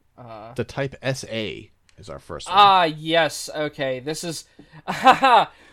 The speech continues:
Speaker 1: right, because, okay, so I believe in the video game, if I remember correctly, originally,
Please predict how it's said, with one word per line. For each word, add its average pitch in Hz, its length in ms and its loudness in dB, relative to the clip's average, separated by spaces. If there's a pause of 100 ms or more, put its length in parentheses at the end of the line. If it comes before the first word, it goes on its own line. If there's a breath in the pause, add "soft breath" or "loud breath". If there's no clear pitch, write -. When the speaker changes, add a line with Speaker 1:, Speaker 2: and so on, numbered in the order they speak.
Speaker 1:
right, 262 540 4
because, 226 380 -4
okay, 226 420 -2
so - 180 -4
I 190 60 0
believe 220 420 -6
in 349 100 -4
the 320 80 -2
video 208 340 -4
game, 156 280 -10
if 165 200 -8
I 196 80 -2
remember 185 360 -6
correctly, 131 560 -10 (480 soft breath)
originally, 202 1160 -10